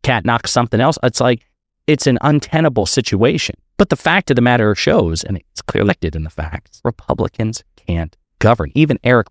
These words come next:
Bolling is fed up with it. But it's not just Eric Bolling. Kellyanne Conway, right,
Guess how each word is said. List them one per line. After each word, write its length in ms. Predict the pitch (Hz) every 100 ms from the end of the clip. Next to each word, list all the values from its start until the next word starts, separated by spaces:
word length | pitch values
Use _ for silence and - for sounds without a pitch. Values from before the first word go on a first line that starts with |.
| _
Bolling 480 | - 123 139 67 - - _ _ _ _ _ -
is 120 | 113
fed 220 | - 117
up 140 | 98 92
with 120 | 80
it. 80 | -
But 80 | 131
it's 80 |
not 120 | 165 165
just 140 | -
Eric 180 | 139 -
Bolling. 240 | 160 117 - _
Kellyanne 340 | - 107 107 120
Conway, 480 | 107 87 76 73 - _ _ _ -
right, 240 | 85 95